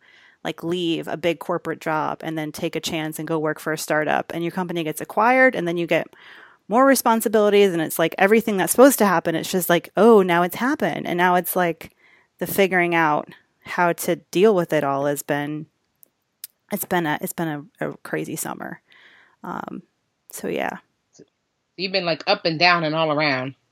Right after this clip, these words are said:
Speaker 1: Up and down and all around, but, um, all in all, pretty good. I feel like this is,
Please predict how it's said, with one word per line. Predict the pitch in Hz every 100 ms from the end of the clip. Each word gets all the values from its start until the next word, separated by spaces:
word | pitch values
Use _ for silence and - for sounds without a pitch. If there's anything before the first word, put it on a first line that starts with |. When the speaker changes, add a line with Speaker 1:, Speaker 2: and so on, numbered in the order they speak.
| - - _ - - _
Speaker 1:
Up | 285 -
and | 208
down | 220 220
and | 185
all | 202 214
around, | 202 208 208
but, | 185 175 175 - _ _ - _
um, | 196 190 190 185 190 _ _ _ _
all | 220 294
in | 247
all, | 196 196
pretty | - 226
good. | 185 175 -
I | 190
feel | - 220
like | 208 196
this | 196 -
is, | 190 180